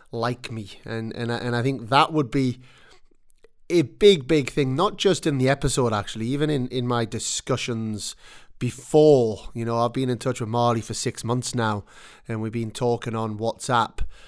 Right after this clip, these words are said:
and just every interaction I've had with him,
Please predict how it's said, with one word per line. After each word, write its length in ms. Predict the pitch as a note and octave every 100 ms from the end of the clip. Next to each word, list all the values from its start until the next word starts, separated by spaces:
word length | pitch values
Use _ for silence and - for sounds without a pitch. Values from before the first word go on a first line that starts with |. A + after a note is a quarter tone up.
| - -
and 400 | A#2+ A#2 A2+ G#2+
just 440 | - - C3+ - - _
every 460 | D#3+ E3 D3 D#3+ D3+
interaction 560 | D3 C#3 C3+ C3+ - C3
I've 140 | A#2+
had 240 | G#2+ B2
with 220 | A2 A2 -
him, 180 | G2+